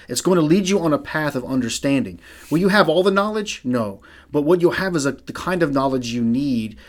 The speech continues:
to have some comfort in your life, some certainty in your life. You or I, Dave, will not be the kind of guys who sort of become these, these,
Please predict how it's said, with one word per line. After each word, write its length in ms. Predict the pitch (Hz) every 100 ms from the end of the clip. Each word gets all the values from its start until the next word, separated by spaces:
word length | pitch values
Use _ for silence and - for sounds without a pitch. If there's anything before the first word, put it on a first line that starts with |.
| -
to 80 | -
have 160 | 147 151
some 160 | 127
comfort 340 | - 147 131 120
in 100 | 113
your 140 | 107
life, 220 | 104 92
some 160 | - 117
certainty 640 | - 147 147 127 - 110
in 220 | 107 - 113
your 140 | 107
life. 280 | 101 - - - - - - -
You 240 | 135 226
or 100 | 220 180
I, 240 | 160 151
Dave, 220 | 131 131
will 180 | 120 156
not 260 | 165 151 131
be 80 |
the 100 | 135 131
kind 220 | 131 127
of 100 | 117
guys 400 | 117 117 117 - - - -
who 160 | 165
sort 220 | 147 175 151
of 120 | 123
become 320 | 127 147 147
these, 320 | 131 123 -
these, 300 | 131 120 107